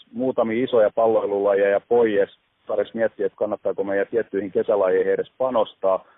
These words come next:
Sitten se voisi olla jotain purjehdukseen panostaminen. Se on lajina semmoinen, että se on kallis.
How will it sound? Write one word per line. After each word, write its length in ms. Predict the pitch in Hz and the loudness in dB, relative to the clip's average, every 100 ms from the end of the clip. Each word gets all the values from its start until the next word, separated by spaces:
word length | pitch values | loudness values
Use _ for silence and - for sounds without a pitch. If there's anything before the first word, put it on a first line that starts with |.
| _ | _
Sitten 220 | - 123 | -14 -8
se 100 | 92 | 0
voisi 240 | 98 110 127 | 2 2 4
olla 200 | 123 113 | 4 4
jotain 460 | 117 120 113 110 - _ _ _ _ _ - | 2 2 2 0 -8 _ _ _ _ _ -2
purjehdukseen 800 | 143 139 127 120 117 - 117 113 | 2 4 4 0 -2 0 0 2
panostaminen. 760 | 117 113 - 113 110 110 101 - _ _ _ | 0 0 -2 -4 -2 -4 -6 -12 _ _ _
Se 100 | - | -2
on 180 | 117 101 - _ - | 0 0 -8 _ -4
lajina 400 | 117 135 131 117 | 0 2 2 0
semmoinen, 380 | 127 120 117 107 | 0 0 0 -2
että 140 | 107 _ _ | -4 _ _
se 80 | 120 | -6
on 120 | 98 | -4
kallis. 680 | - 135 131 113 110 98 | 0 4 4 4 0 -4